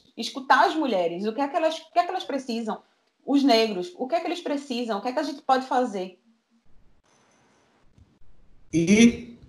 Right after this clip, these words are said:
Speaker 2: é, foi uma discussão que eu tive também, é, isso é representatividade, nós não somos, nós não representamos. Então, eu não sou, eu sou branco, mais uma vez, não sou negro, e eu tenho um lugar de fala, ok, eu vou falar, apoiar sim,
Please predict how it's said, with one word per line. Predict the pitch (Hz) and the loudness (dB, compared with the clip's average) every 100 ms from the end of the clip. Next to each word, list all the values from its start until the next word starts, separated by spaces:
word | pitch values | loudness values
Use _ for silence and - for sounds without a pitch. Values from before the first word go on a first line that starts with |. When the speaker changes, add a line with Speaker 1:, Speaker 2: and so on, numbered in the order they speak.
| - _ _ | -20 _ _
Speaker 2:
é, | - 131 135 135 135 135 | 6 10 12 10 10 8
foi | 170 | 8
uma | |
discussão | 185 - 156 165 | 6 0 2 4
que | |
eu | 156 | 6
tive | 160 139 | 4 4
também, | 143 151 170 185 170 | 6 10 10 8 2
é, | 139 143 143 139 | 2 4 6 4
isso | 147 190 185 | 4 2 4
é | |
representatividade, | 170 175 170 151 165 165 147 165 175 131 123 | 4 4 6 6 4 0 0 -2 2 6 6
nós | 117 127 | 6 6
não | 135 | 6
somos, | 139 160 160 151 | 4 2 2 2
nós | 139 135 | 6 10
não | 139 165 | 10 10
representamos. | 160 160 151 165 - 120 104 - - _ - | 6 6 6 4 2 0 0 -8 -14 _ -20
Então, | - 107 110 | -10 -6 2
eu | 117 | 4
não | 185 | 6
sou, | - - - 156 | 8 6 6 6
eu | 147 | 6
sou | - 175 | 6 6
branco, | 170 160 139 | 8 8 8
mais | 135 135 | 6 6
uma | 143 | 4
vez, | 123 117 104 - | 2 0 -2 -6
não | 117 | -6
sou | 127 175 | -4 2
negro, | 175 165 131 107 - - - _ - | 8 8 8 2 -4 -10 -20 _ 0
e | 131 147 147 143 139 131 127 135 | 4 6 6 8 8 8 8 4
eu | 131 | 4
tenho | 139 262 | 4 4
um | |
lugar | 240 180 147 | 6 6 6
de | |
fala, | 139 110 98 | 4 0 0
ok, | - 170 147 | 0 4 6
eu | 131 | 6
vou | 156 | 6
falar, | 139 165 175 | 4 6 6
apoiar | 180 170 175 | 6 6 6
sim, | 196 170 147 | 4 -2 0